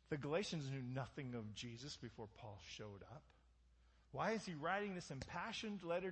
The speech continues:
to them? Because he's worried about them. He's trying to call them back from the brink of disaster spiritually. I want to tell you this story, a story that I recently read. I don't know how old the magazine was. The magazines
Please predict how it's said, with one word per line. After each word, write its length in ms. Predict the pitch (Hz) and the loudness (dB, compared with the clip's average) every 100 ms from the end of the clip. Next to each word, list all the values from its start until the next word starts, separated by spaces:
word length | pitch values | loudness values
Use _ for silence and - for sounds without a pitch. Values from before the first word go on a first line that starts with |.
| - | 0
to 80 | |
them? 200 | 180 185 160 | -2 0 -2
Because 400 | 143 - 156 - | -4 0 0 0
he's 260 | 208 202 | -2 -2
worried 460 | 147 123 175 180 135 | -2 0 0 0 -2
about 360 | 107 98 101 | -4 -8 -10
them. 120 | 120 110 92 - - - - - - - - - _ - | -14 -14 -16 -20 -20 -20 -20 -20 -20 -20 -20 -20 _ 0
He's 260 | 196 165 | 0 2
trying 480 | - - 185 214 202 - | -2 4 6 6 2 -2
to 60 | |
call 480 | 160 - 151 143 143 127 | -8 -6 -2 0 0 -4
them 220 | 135 123 | -4 -2
back 380 | 117 120 - - | 0 0 -4 -10
from 120 | 120 110 | -8 -6
the 60 | 101 | -8
brink 340 | 107 131 135 | -8 -8 -8
of 120 | 107 | -10
disaster 580 | 107 104 113 107 - 98 | -10 -10 -10 -10 -12 -12
spiritually. 640 | 87 - 101 104 - - - - _ _ _ _ - - - - _ _ _ _ _ - - - - - - - | -14 -14 -16 -16 -16 -16 -18 -20 _ _ _ _ -20 -20 -20 -20 _ _ _ _ _ -20 -20 -20 -20 -20 -20 -8
I 60 | 139 | -2
want 100 | 165 | 0
to 80 | 160 | 6
tell 120 | 185 | 6
you 40 | |
this 140 | 156 151 | 6 0
story, 400 | - 147 131 113 107 - - - - - - | 2 4 4 2 -6 -18 -20 -20 -20 -20 -8
a 60 | - | -2
story 240 | 180 185 | 2 2
that 140 | 170 | 4
I 40 | 156 | 4
recently 500 | 147 180 - 175 165 | 4 2 0 -4 0
read. 240 | 147 120 | 4 6
I 80 | 135 | 6
don't 120 | 143 | 6
know 100 | 131 | 4
how 420 | 139 139 135 135 - | 4 4 4 2 -2
old 220 | 156 143 | -2 -2
the 20 | 127 | 0
magazine 420 | 135 131 131 131 | 0 0 -4 -2
was. 220 | 127 123 | -2 -2
The 80 | 127 | -2
magazines 380 | 127 123 123 | -2 -2 -6